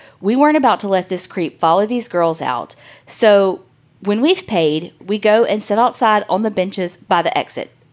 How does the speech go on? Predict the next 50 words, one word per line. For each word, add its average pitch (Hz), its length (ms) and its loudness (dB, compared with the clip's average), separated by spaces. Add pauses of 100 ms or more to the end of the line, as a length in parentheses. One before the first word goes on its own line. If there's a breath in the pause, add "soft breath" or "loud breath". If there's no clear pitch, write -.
The 214 100 0
girls 226 340 2
come 277 160 0
out 214 240 0
a 190 40 0
few 190 200 -6
minutes 240 320 -4
later, 147 460 -4
presumably 247 680 0
to 220 140 -4
their 202 160 -2
car, 147 440 0 (340 loud breath)
and 208 140 0
we 220 100 2
waited 220 300 4
a 262 40 2
few 233 220 -4
more 247 140 2
minutes 170 420 -2
just 208 320 -4
to 269 100 -4
see 196 300 -2
if - 200 -6
he 208 120 -12
came 190 260 -8
out 160 300 -4
looking 165 300 -12
for 151 120 -14
them. 143 300 -12 (580 soft breath)
We 226 120 0
didn't 247 220 4
see 233 180 -2
the 208 100 0
guy 185 240 2
after 180 300 -2
that 147 360 -2
or 185 280 2
where 175 260 0
he 170 160 -6
went. 123 340 -8 (200)
Probably 254 400 0
home 160 260 0
to - 80 -8
his 165 160 -4
mom's 151 260 -4
basement. - 360 -10 (120)
I 185 80 0
don't 143 140 -4
know. - 180 -16 (720 soft breath)
Anyway, 165 480 2